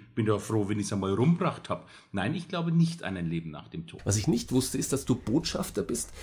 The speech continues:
Speaker 2: ähm, für den Hospizverein in Fürth, deiner Heimatstadt. Das war mir vollkommen neu. Wie, wie kam's dazu?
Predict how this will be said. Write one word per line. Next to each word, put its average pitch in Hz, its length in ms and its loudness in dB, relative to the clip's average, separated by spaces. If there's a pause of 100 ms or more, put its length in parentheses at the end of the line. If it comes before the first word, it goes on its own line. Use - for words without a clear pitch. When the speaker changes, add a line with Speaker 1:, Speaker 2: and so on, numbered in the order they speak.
(300)
Speaker 2:
ähm, 139 320 6 (100)
für 151 540 4 (240)
den 139 320 4
Hospizverein 156 800 2
in 156 180 2
Fürth, - 500 0
deiner 131 280 4
Heimatstadt. 160 680 0
Das 104 160 0
war 135 100 4
mir 156 120 6
vollkommen 156 640 4
neu. 156 180 4
Wie, 104 280 -2
wie 113 120 -2
kam's 131 360 0
dazu? 170 420 0